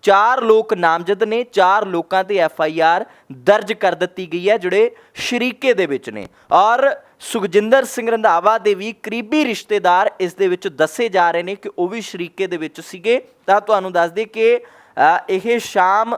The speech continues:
ਸੱਤ ਕੁ ਵਜੇ ਦੇ ਕਰੀਬ, ਅ, ਕਤਲ ਜਿਹੜਾ ਆ ਉਹ ਕੀਤਾ ਗਿਆ ਸੀ, ਜਦੋਂ ਦੋਨੋਂ ਪਿਓ ਪੁੱਤ ਚੰਡੀਗੜ੍ਹ ਤੋਂ ਆਪਣੇ ਪਿੰਡ ਅੱਬਲ ਖੁਰਾਣਾ ਦੇ ਵਿੱਚ ਆਏ ਸੀ ਆਪਣੀ ਜ਼ਮੀਨ ਦੇਖਣ ਦੇ ਵਾਸਤੇ। ਵਿਨੈ ਪ੍ਰਤਾਪ ਸਿੰਘ ਤੇ ਸੂਰਯ ਪ੍ਰਤਾਪ ਸਿੰਘ ਦੋਨੋਂ ਪਿਓ ਪੁੱਤ ਸੀ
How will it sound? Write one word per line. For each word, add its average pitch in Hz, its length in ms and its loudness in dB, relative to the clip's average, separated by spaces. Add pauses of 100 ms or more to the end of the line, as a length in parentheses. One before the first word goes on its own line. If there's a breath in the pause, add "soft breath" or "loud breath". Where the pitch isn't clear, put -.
ਸੱਤ - 460 -2
ਕੁ - 160 -4
ਵਜੇ 190 220 2
ਦੇ 190 140 0
ਕਰੀਬ, 180 460 -6
ਅ, 156 640 -2 (100)
ਕਤਲ 233 340 2
ਜਿਹੜਾ 185 340 2
ਆ 190 100 4
ਉਹ 190 460 -4
ਕੀਤਾ 214 360 -2
ਗਿਆ 185 200 0
ਸੀ, 220 180 -10
ਜਦੋਂ 190 260 -4
ਦੋਨੋਂ 202 420 -2
ਪਿਓ 202 240 -2
ਪੁੱਤ 123 420 -4 (120)
ਚੰਡੀਗੜ੍ਹ 214 600 0
ਤੋਂ 220 320 0 (380 soft breath)
ਆਪਣੇ 220 360 2
ਪਿੰਡ 233 380 0 (200)
ਅੱਬਲ 226 260 0
ਖੁਰਾਣਾ 214 400 2
ਦੇ 208 120 -2
ਵਿੱਚ 185 240 -4
ਆਏ 175 220 2
ਸੀ 214 200 -12
ਆਪਣੀ 190 340 -2
ਜ਼ਮੀਨ 170 500 -8
ਦੇਖਣ 185 360 -4
ਦੇ 170 140 -8
ਵਾਸਤੇ। 147 600 -2 (300 soft breath)
ਵਿਨੈ 214 340 2
ਪ੍ਰਤਾਪ 214 600 2
ਸਿੰਘ 254 300 -6 (200)
ਤੇ 226 140 2
ਸੂਰਯ 277 400 -2
ਪ੍ਰਤਾਪ 156 480 0
ਸਿੰਘ 151 260 -14
ਦੋਨੋਂ 220 340 0
ਪਿਓ 226 220 0
ਪੁੱਤ 220 280 -2
ਸੀ 233 260 -12